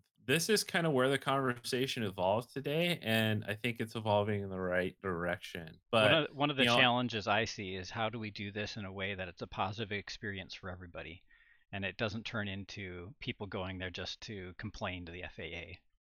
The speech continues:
Speaker 2: but
Speaker 1: Well,
Speaker 2: an actual
Speaker 1: absolutely, and
Speaker 2: open
Speaker 1: that's
Speaker 2: communication be-, between everybody.
Speaker 1: And that's kind of, uh, you know, that, that's something that needs to be explored further. But I think the whole point is, is that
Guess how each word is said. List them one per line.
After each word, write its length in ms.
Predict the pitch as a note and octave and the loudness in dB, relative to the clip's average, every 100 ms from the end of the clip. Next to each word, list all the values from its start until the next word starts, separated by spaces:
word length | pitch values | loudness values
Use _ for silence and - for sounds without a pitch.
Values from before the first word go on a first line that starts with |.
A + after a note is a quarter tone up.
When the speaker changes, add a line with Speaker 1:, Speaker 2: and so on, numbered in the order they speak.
| - | -12
Speaker 2:
but 220 | F2+ D#2+ _ _ _ _ _ _ _ _ _ | -8 -10 _ _ _ _ _ _ _ _ _
Speaker 1:
Well, 140 | F3+ D#3+ | 4 8
Speaker 2:
an 60 | |
actual 220 | D#3+ B2 C3+ | 10 10 10
Speaker 1:
absolutely, 340 | - B2+ B2 | 8 8 8
and 120 | B2+ | 6
Speaker 2:
open 100 | D3+ | 6
Speaker 1:
that's 80 | F3 | 2
Speaker 2:
communication 600 | C3 A2 G2+ A2 G2 G#2+ | 2 0 0 -2 -2 -4
be-, 140 | F2+ G2+ - | -6 -10 -10
between 540 | G2+ - G#2 F#2+ F#2+ F#2 - | -10 -8 -6 -6 -8 -12 -12
everybody. 600 | G#2 F2+ E2 D2+ - - - _ _ _ _ _ _ - | -10 -10 -10 -12 -12 -16 -20 _ _ _ _ _ _ -2
Speaker 1:
And 220 | B2+ C3 | 2 4
that's 320 | C3 C#3+ - - | 4 4 0 -2
kind 260 | E3 D3 | 0 4
of, 280 | C3+ B2 A2 - | 6 4 0 -4
uh, 460 | A#2 A#2+ A2+ A2 - - | 0 2 4 2 -2 -2
you 160 | B2+ | 0
know, 220 | A#2 A2 G#2 | 2 2 2
that, 260 | B2+ A#2 - | 2 2 2
that's 220 | B2+ - | 0 2
something 360 | - B2 C3 A#2+ | 2 2 2 2
that 160 | G#2+ | 2
needs 280 | A2+ A#2 A#2 | 2 0 0
to 80 | A2+ | 0
be 200 | A2+ A#2+ | 2 4
explored 500 | A2 G#2+ - A2+ G2+ - | 4 0 -2 -4 -4 -2
further. 360 | B2 C3 G2 G2 | -2 2 0 0
But 380 | - A2+ G#2 - _ _ - | 4 6 4 0 _ _ -2
I 80 | |
think 320 | A2+ D3+ D3+ - | 0 4 2 4
the 120 | B2+ | 4
whole 200 | C3+ A2+ | 6 4
point 400 | - B2+ B2+ A2+ | 2 2 4 6
is, 240 | G#2 G#2 | 4 2
is 140 | G2+ - | -4 2
that 400 | G#2 G#2+ G#2 | 4 6 4